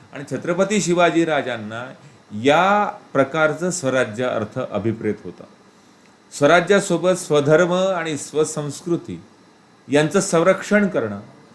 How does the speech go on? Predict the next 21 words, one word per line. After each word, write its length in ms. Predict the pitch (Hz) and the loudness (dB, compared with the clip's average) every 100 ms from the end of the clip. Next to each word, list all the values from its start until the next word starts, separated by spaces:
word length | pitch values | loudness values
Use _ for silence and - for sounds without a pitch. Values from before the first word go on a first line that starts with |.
| _ _ 123 | _ _ 0
यांचं 280 | 240 156 190 | 2 2 0
संवर्धन 720 | - 156 147 165 170 180 208 | 0 -2 4 6 6 4 2
करणं 400 | 185 127 110 113 - - _ _ - | 0 -4 -6 -12 -16 -20 _ _ -4
हा 160 | 156 | 0
एक 240 | 175 170 170 | 2 2 -2
महत्त्वाचा 680 | 139 127 131 165 170 185 | -8 -6 -2 0 2 2
दृष्टिकोन 560 | 165 135 - 139 139 139 135 | 2 -2 -8 -8 -8 -10 -10
छत्रपती 440 | 113 127 120 131 | -10 -10 -12 -12
शिवाजी 400 | 113 117 120 120 | -12 -6 -4 -4
राजांच्या 600 | 117 107 113 110 104 120 120 - - - | -4 -2 -4 -6 -8 -8 -8 -16 -20 -6
स्वराज्याकडे 580 | 131 147 147 147 143 131 | 4 4 6 2 2 -2
पाहिलं 480 | - 95 113 110 101 - - - - | -4 -6 -2 -2 -2 -10 -20 -20 -4
की 60 | |
आपल्याला 320 | 135 110 120 117 | -2 -2 -4 -6
स्पष्टपणे 560 | - 110 - 104 104 | -8 -12 -10 -12 -10
दिसतो 560 | 101 101 - 143 147 - - - | -8 -10 -6 -4 -4 -6 -20 -14
आणि 120 | 127 131 | -8 -2
त्यांच्या 500 | 143 135 156 156 165 - | -2 0 0 0 -2 -2
ऐतिहासिक 720 | 127 127 165 170 170 202 202 | -4 0 2 2 2 -2 -4
कार्याची 480 | 175 147 139 131 - | 0 2 4 0 -6
महत्ता 600 | 147 107 127 - 131 110 | -8 -6 -6 -4 -2 -2